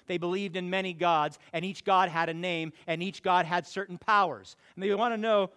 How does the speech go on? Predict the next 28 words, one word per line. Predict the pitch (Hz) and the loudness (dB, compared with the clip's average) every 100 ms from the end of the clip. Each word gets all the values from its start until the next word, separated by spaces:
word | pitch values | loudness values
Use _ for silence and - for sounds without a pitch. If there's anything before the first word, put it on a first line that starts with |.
| _ | _
which | 262 - 226 | -6 -6 -2
one | 247 240 | -2 -2
is | - | -2
talking | 277 302 311 254 | 2 2 0 -10
to | - | -8
you, | 165 | -6
Moses. | 151 151 143 247 - - _ _ _ _ _ _ _ _ _ _ _ _ | -4 -4 -6 -12 -14 -20 _ _ _ _ _ _ _ _ _ _ _ _
Even | 254 311 330 285 202 165 - | -4 -2 0 -2 -4 -6 -6
up | 247 | -6
to | 233 | -4
that | 233 226 - | -2 -2 -4
point | 226 214 | -10 -10
in | 202 | -10
time, | 220 220 151 117 _ _ _ _ _ - | -4 -4 -4 -10 _ _ _ _ _ -8
the | 190 | 0
God | 226 | 2
of | 220 | 2
the | 196 | 0
Bible | 214 226 208 170 | 2 2 0 -4
had | 151 214 196 165 _ - | -4 -2 0 -4 _ -10
different | 269 214 196 | -8 -8 -6
names | 233 214 170 | -6 -6 -4
revealing | 202 262 254 208 | -4 -2 -2 -2
the | 185 | -4
same | 214 208 196 | -6 -6 -4
God. | 214 247 143 107 _ _ _ _ - | -2 -2 -4 -8 _ _ _ _ -12
The | 180 | -6
patriarchs | 247 269 - 233 175 131 - - | -4 -4 -4 0 0 -2 -8 -20